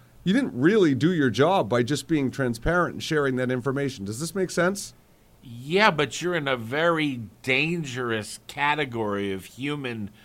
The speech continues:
Speaker 2: communication. Um, there's this word betrayal that comes up when you discuss these things.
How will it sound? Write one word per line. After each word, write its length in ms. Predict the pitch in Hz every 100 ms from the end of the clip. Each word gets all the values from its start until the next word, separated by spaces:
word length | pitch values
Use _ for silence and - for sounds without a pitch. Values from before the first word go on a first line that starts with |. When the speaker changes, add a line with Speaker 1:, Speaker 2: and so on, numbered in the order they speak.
| - - -
Speaker 2:
communication. 1040 | 117 113 110 98 - 123 131 - 95 71 - - - - -
Um, 560 | 104 101 101 92 90 - - - _ -
there's 240 | 113 107
this 240 | 117 110 117
word 560 | 123 135 143 139 101 - - 95
betrayal 920 | 117 107 - - 117 123 123 85 78
that 240 | 78 90 -
comes 420 | - 107 101 98
up 300 | 123 113 -
when 240 | 101 98
you 140 | 98 98
discuss 640 | 85 98 - - 131 127
these 340 | - 92 82 -
things. 440 | 92 82 76 -